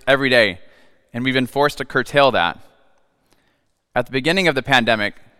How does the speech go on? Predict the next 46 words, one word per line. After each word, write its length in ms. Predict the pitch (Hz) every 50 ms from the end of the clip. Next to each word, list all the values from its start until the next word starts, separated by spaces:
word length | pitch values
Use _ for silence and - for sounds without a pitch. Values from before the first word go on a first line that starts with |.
| _ _ -
our 120 | 131 135
focus 520 | - - 151 151 147 - 147 135 - - - - - - - _ -
naturally 300 | 135 143 147 - - 143
turned 300 | - - 143 135 135 127
to 60 | 127
helping 340 | 127 135 135 - - 131 123
American 400 | 120 127 131 139 - - 131 120
citizens 500 | - - 135 135 131 117 131 127 123 117
in 120 | 120 117
Sweden, 480 | 110 - - 131 139 123 95 80 78 87 - _ _ _ _ _ _ _ _ _ _ _ _ _ _ _ _
either 220 | 117 127 127 135 135
in 80 | 127
trying 260 | 117 - 139 139 135
to 60 | 123 120
get 160 | 139 127 -
them 120 | 123 113
home 340 | 113 123 131 143 180 226 - - - _ _ _ _ _ _ _ _ _ _ _ _ _ _ -
or 140 | 131 131 123
helping 320 | 120 151 151 - 156 147
out 140 | 147 139 123
in 40 | 131
any 160 | 135 139 131
way 160 | 127 127 123
we 120 | 117 113
could. 420 | 104 - 139 131 110 90 73 76 76 - _ _ _ _ _ _ _ _ _ _ _ _ _ _ _ _ _ _ _ _ _ _ _ _ _ _ _ _
To 100 | - 135
mitigate 400 | 147 151 160 139 160 143 135 -
risk 260 | 120 135 143 135 - -
to 80 | - 139
our 120 | 127 117
team 340 | - - - 151 143 135 131
members 300 | 131 131 123 120 110 127
locally, 420 | 127 127 - 131 113 104 98 98 - - - _ _ _ _ _
those 280 | 139 143 156 156 135
at 60 | 139 127
the 140 | 135 127
embassy 380 | 127 131 131 135 - - 135 120
who 120 | 123 123
could 220 | - - 175 170 151
work 200 | 139 143 135 -
from 180 | - 135 123
home 320 | 117 120 117 113 110 110 - -
have 160 | - 131 127
been 140 | 123 120 110
doing 240 | 123 120 117 110
so. 320 | - - 98 87 78 76